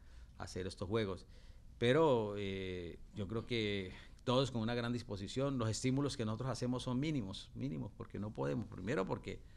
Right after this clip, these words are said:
cuando vienen de jugar, porque vienen de jugar. Y ahora que vienen sin jugar, porque, porque no han jugado. Entonces,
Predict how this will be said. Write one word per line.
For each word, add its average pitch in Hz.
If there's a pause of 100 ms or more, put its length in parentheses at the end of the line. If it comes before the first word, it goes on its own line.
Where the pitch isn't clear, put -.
(720)
cuando 110
vienen 143
de 160
jugar, 156
porque 139
vienen 117
de 131
jugar. 107
Y -
ahora 139
que 143
vienen 131
sin 139
jugar, 123
porque, 107
porque 107
no 110
han 120
jugado. 127
Entonces, 113